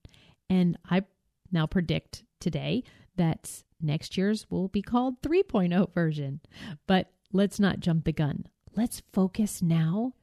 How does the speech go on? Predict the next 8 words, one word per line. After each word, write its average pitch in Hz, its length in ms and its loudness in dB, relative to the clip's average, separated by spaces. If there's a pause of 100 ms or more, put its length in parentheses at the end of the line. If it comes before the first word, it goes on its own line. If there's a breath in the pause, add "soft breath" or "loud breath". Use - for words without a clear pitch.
(440 soft breath)
because 185 420 2
where 180 300 2
we 208 300 4
are 165 560 2
all 160 380 2
collectively 185 1040 2 (440 soft breath)
and 165 220 0
traditionally, 180 1120 2